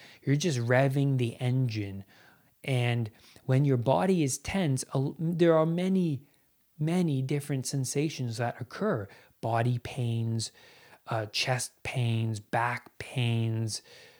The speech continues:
uh, headaches, stiffness all over. There's a wide variety, and those symptoms get interpreted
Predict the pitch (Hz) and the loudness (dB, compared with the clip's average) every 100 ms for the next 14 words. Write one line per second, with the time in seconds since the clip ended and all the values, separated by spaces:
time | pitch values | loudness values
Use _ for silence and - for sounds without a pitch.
0 | _ _ _ _ _ - _ _ _ - | _ _ _ _ _ -20 _ _ _ -12
1 | - - 143 131 123 117 117 113 - - | -4 -2 2 2 4 2 2 -2 -4 -2
2 | - - - - - - - 143 127 - | -2 -4 -14 -18 -10 -8 0 2 2 0
3 | 139 120 120 117 - 131 123 117 113 123 | 0 2 0 -2 -2 -2 0 0 2 4
4 | 120 117 120 120 113 - _ _ _ _ | 4 4 2 2 -2 -14 _ _ _ _
5 | _ _ _ _ - 143 131 127 123 131 | _ _ _ _ -6 -2 0 0 0 2
6 | 135 127 120 123 135 135 117 117 123 123 | 2 2 2 2 2 0 -2 -2 -2 4
7 | 135 147 156 - - 170 196 202 139 113 | 4 6 4 0 -4 0 0 0 0 0
8 | 113 113 - _ _ - _ _ _ _ | 0 -2 -6 _ _ -20 _ _ _ _
9 | - 139 131 127 - 127 113 - 214 226 | -6 2 4 2 -2 -2 -4 -4 -4 -2
10 | 151 120 113 117 | 0 2 2 0